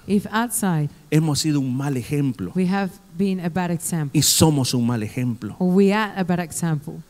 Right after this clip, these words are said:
Speaker 2: Si nadie sabe que soy cristiano
Speaker 1: If no one knows that I'm
Speaker 2: y
Speaker 1: Christian
Speaker 2: todos piensan que soy como los demás,
Speaker 1: and everyone thinks like I'm like everyone else,
Speaker 2: deberíamos de retomar nuevamente el llamado.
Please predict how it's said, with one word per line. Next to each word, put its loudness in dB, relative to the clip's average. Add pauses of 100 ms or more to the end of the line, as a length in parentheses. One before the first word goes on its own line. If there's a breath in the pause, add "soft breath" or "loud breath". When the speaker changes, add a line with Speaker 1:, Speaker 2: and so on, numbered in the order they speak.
(480)
Speaker 2:
Si 4
nadie 6
sabe 2
que -6
soy -2
cristiano -4
Speaker 1:
If 0
no 4
one 4
knows 2
that 0
I'm 0
Speaker 2:
y 0
Speaker 1:
Christian 2
Speaker 2:
todos 6
piensan 4
que -2
soy 4
como 0
los 2
demás, 2
Speaker 1:
and 2
everyone 2
thinks 0
like -4
I'm 0
like 0
everyone 4
else, 2
Speaker 2:
deberíamos 6
de 6
retomar 4
nuevamente 2
el 0
llamado. -4